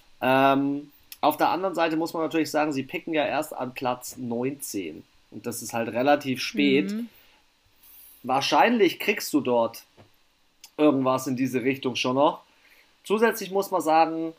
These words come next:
Speaker 1: ähm, woran scheiterte de-, das Spiel der, äh, gegen Tampa Bay? An den Cornerbacks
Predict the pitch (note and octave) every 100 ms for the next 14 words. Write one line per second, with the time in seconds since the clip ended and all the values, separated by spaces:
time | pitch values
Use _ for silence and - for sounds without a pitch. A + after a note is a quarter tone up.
0 | _ _ _ _ _ _ _ _ _ _
1 | _ C3+ C#3 C#3 C#3+ C#3+ D3+ D3+ D3 F#3
2 | E3+ E3 D#3+ - - D3 E3 F3 D3+ D3
3 | C#3 C#3 C#3 C3 C3 B2 - D3+ F3+ F3+
4 | E3+ C#3 C3 B2+ B2 B2 A#2 A#2+ A#2 A#2+
5 | C3 C#3+ C3+ D#3 D3+ C#3 C3+ F3+ C#4+ -
6 | - - - - G#2+ C3 C3+ D3+ D3 B2+
7 | D3 B2+ C3+ C#3+ - - -